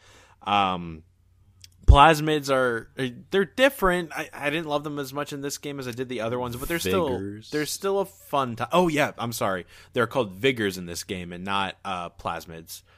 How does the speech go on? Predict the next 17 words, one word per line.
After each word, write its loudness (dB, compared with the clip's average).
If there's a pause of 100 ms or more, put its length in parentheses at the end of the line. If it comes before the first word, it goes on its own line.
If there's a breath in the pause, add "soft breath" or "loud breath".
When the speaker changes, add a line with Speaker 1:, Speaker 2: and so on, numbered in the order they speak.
(140 soft breath)
Speaker 1:
because -6
it's -8
set -6
in -10
the, -6
what, -8
nineteen -6
twelve, -2
I -6
think? -10 (400 soft breath)
Speaker 2:
Yeah. -12 (120)
Speaker 1:
But, 4 (140)
okay, -2
so -4
my 0
biggest -2
thing 0